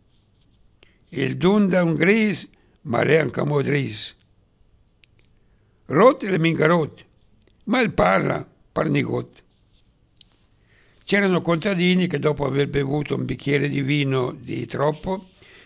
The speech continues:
diventavano irascibili, rissosi, rissosi e maneschi. Ce n'erano altri invece che si esprimevano in un linguaggio impudico e triviale.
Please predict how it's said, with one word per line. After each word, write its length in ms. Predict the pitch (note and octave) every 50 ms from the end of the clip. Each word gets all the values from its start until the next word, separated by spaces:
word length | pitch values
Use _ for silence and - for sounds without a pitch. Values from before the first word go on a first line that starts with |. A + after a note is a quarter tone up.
| _ _
diventavano 640 | - G3 G3+ A3+ G#3+ F3+ - E3 D#3+ D#3+ E3 D#3+
irascibili, 760 | D#3+ D3+ D3+ D3+ C3+ - D#3+ D#3 D3+ C3 - - A#2+ B2 A#2+ -
rissosi, 800 | B2 B2 G#2+ - - C3 C#3+ D3+ D3 C#3+ C3 A#2 G#2 G2+ - -
rissosi 640 | - C3 B2+ C3 B2+ G#2 G#2 - - G#3 F#3+ D3 C#3
e 40 | D3
maneschi. 640 | C#3 C3+ B2 A2+ G#2+ G#2 G2+ G2 - - - - - _ _ - - - - - - - - _
Ce 220 | - - F3+ F#3+
n'erano 420 | G3 G3+ G3 G3 G#3 A3+ A#3+ B3 -
altri 440 | - - F#3+ G#3 G3 F3+ G3 B3 B3
invece 420 | A3+ D#3 D3+ F3 F#3 - - B2
che 160 | - - - A#2+
si 180 | G#2+ B2+ D#3+
esprimevano 680 | D#3 - - - - E3 D#3+ D3+ D#3 D#3 F3+ G#3+ D#3 C3+
in 120 | C3+ C#3 C3+
un 80 | C3+
linguaggio 600 | C3 C3+ E3 E3+ E3 E3 - C#3+ C#3 C#3 B2 C3
impudico 840 | C#3 C#3+ B2+ G#2 - - G3 G3+ G#3+ - - - - D#2+ - - _ _ _ - _ _ _ _
e 120 | - D#3 D3
triviale. 600 | - C#3+ C#3 C3 A#2+ A2 F2+ - B2 D3+ D3 -